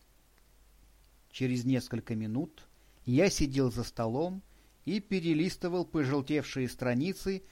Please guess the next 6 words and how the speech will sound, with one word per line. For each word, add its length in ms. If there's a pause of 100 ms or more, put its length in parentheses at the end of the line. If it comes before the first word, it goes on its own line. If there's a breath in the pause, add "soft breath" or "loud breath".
(120)
старой 460
потрёпанной 720
книги 560 (220 soft breath)
с 160
интригующим 880
названием 760